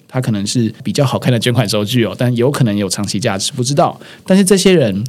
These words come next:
在收藏的过程里面，他慢慢的因为同样的价值，他掏钱出来，他行动了，他就变成了一个新的社群。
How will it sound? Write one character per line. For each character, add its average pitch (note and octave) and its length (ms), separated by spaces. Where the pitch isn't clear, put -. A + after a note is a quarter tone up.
在 D#3 220
收 D#3+ 320
藏 B2 180
的 G#2+ 80
过 B2+ 220
程 G#2 180
里 G2 120
面， A2+ 240
他 D#3+ 320
慢 E3 200
慢 D3+ 260
的 G#2+ 180
因 C3+ 160
为 C3+ 160
同 A2 320
样 C#3+ 240
的 G#2+ 160
价 A2+ 280
值， - 340
他 G2+ 360
掏 A2 240
钱 - 220
出 G2 160
来， F#2+ 220
他 - 200
行 - 360
动 D3+ 200
了， G#2 160
他 - 120
就 C3 140
变 C#3 200
成 A#2 160
了 G2+ 80
一 - 80
个 A2+ 140
新 C3 420
的 A2+ 120
社 A2 240
群。 - 240